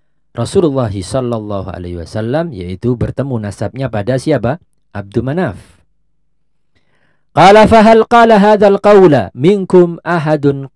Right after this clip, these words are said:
qattu qablahu? Qultu la. Ya. Heraklius bertanya, "Apakah ada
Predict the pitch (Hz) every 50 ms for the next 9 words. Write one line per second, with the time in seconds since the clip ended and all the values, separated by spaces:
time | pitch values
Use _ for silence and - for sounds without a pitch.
0 | - - 180 180 _ _ _ _ _ - - 185 170 147 117 95 87 98 107 _
1 | - 170 180 160 165 160 165 156 147 170 185 180 208 - _ - 131 147 143 135
2 | - 170 160 180 190 - _ _ _ _ _ _ _ _ _ _ _ _ _ _
3 | _ _ _ _ _ _ _ _ _ _ _ _ _ _ _ _ _ _ _ _
4 | _ _ _ _ _ _ - 101 95 95 _ _ _ _ _ _ _ _ _ _
5 | _ _ _ - 104 104 110 104 - 127 123 117 104 - 123 - 135 127 127 117
6 | 98 - _ _ _ _ _ _ _ - - 135 147 139 170 170 160 - 151 117
7 | 98 _ _ _ _ _ _ _ _ _ _ _ _ _ _ _ _ _ _ _
8 | - - 165 185 170 143 156 131 104 80